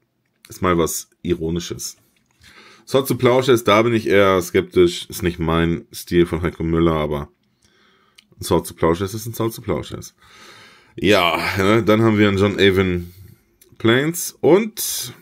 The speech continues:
Convention Maro, Legendary Creature, Elemental Gamer. Die Promos sind schwach, muss man <laughs> ganz ehrlich sagen.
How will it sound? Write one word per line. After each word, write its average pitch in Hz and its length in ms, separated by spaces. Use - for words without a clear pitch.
Convention 117 600
Maro, 104 560
Legendary 90 380
Creature, 85 360
Elemental 82 380
Gamer. 67 400
Die 151 120
Promos 185 600
sind 135 640
schwach, 92 540
muss 120 260
man 101 220
<laughs> - 20
ganz 113 300
ehrlich 87 260
sagen. 85 480